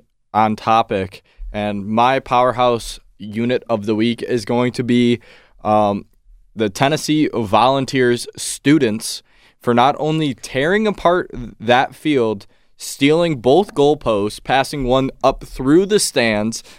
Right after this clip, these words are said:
the other one right out the tunnel, throwing it in the river. But one lady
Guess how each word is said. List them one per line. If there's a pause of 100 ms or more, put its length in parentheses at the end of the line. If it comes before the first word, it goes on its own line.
the
other
one
right
out
the
tunnel, (300)
throwing
it
in
the
river. (640)
But
one
lady